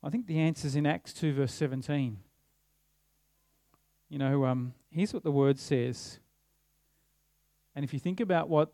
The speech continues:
Isaiah, what the prophet Isaiah prophesied through, what God said through the prophet Isaiah,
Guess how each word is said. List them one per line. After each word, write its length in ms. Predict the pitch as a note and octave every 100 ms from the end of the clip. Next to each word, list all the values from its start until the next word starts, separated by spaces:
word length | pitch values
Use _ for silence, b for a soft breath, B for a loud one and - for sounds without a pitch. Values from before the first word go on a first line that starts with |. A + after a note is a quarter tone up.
| -
Isaiah, 720 | D3+ C#3 C#3+ D#3 D#3 C#3 C3 - _
what 160 | D#3 C#3
the 40 |
prophet 340 | - E3+ D#3+
Isaiah 520 | C#3 C3+ C3+ C3+ C3+ B2+
prophesied 580 | - C#3 C#3 C#3+ B2+
through, 300 | A#2+ C#3 C#3 D3 - D#3+
what 180 | D3
God 300 | C#3+ D3+ D3+ - _ _ _
said 320 | - - D3 -
through 220 | - C3
the 80 | B2+
prophet 340 | D3 B2+ B2+
Isaiah, 640 | B2+ B2 B2+ B2 A#2+ C3+